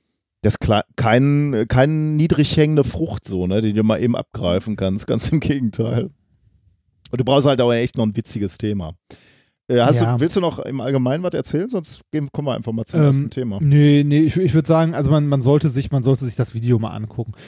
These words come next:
Speaker 2: Also so ein paar Sachen haben sie, sind, glaub ich, auch mit der Zeit entstanden. Es gibt ja hier, äh, das kleine Mädchen, äh, Miss, äh,
Speaker 1: Ah ja,
Speaker 2: wer ist
Speaker 1: Sweetie
Speaker 2: immer
Speaker 1: Pooh.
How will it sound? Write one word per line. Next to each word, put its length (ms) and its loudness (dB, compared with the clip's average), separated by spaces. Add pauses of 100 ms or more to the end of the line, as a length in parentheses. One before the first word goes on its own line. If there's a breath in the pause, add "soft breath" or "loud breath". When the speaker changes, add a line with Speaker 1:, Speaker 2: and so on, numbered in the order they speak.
(100)
Speaker 2:
Also 160 -2
so 60 4
ein 40 2
paar 160 2
Sachen 320 2
haben 160 2
sie, 140 -2
sind, 160 -2
glaub 160 2
ich, 60 2
auch 60 2
mit 120 0
der 100 2
Zeit 320 -2
entstanden. 360 -2
Es 100 -8
gibt 140 -4
ja 40 2
hier, 720 2
äh, 40 -2
das 160 -6
kleine 220 0
Mädchen, 560 0
äh, 160 0
Miss, 420 -2
äh, 40 -8
Speaker 1:
Ah 340 0 (140)
ja, 240 -2
Speaker 2:
wer 60 -8
ist 100 -14
Speaker 1:
Sweetie 240 0
Speaker 2:
immer 120 0
Speaker 1:
Pooh. 180 -8